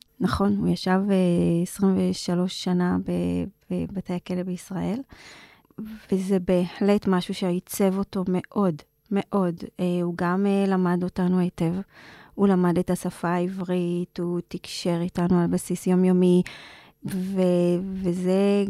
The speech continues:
גרם לו, אה, ככה ל-, לרצות ולפצח אותנו, ו-, וללמוד היטב איך להתנהל מולנו עם החולשות שלנו, עם החסרונות והיתרונות שלנו, אה,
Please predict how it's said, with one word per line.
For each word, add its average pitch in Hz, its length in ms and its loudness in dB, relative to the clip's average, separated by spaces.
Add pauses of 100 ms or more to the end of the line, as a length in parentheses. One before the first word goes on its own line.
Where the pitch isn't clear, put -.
(160)
גרם 180 500 2
לו, 226 400 0 (220)
אה, 185 40 0 (440)
ככה 180 360 -2
ל-, 175 320 2 (420)
לרצות 196 880 4
ולפצח 196 920 0
אותנו, 247 600 2
ו-, 196 120 -4 (460)
וללמוד 180 760 0
היטב 220 420 2
איך 233 200 -2
להתנהל 208 460 0
מולנו 208 600 0 (440)
עם 202 120 2
החולשות 196 680 -4
שלנו, 170 480 -2
עם 175 180 -2
החסרונות 185 640 -2
והיתרונות 180 580 0
שלנו, 269 420 2 (640)
אה, 185 60 0